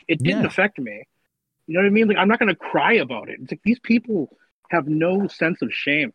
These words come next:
Speaker 2: You're
Speaker 1: They
Speaker 2: right.
Speaker 1: need to be shamed. They need to be embarrassed. They need to be humiliated.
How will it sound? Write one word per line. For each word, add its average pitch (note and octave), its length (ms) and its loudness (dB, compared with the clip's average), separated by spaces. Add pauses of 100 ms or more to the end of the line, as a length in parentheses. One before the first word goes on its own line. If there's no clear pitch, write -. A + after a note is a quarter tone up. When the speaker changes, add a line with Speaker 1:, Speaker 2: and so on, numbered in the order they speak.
(140)
Speaker 2:
You're C#3 120 2
Speaker 1:
They C3 40 0
Speaker 2:
right. E3+ 160 6
Speaker 1:
need A#3+ 140 6
to C4 60 2
be G#3+ 120 4
shamed. E3 440 -2
They D3+ 100 -2
need F3 120 -4
to G3 60 -4
be G#3 120 -2
embarrassed. D3 460 -2
They D#3 80 -2
need D#3 120 -2
to D#3 60 -4
be D#3 120 -4
humiliated. D3 840 0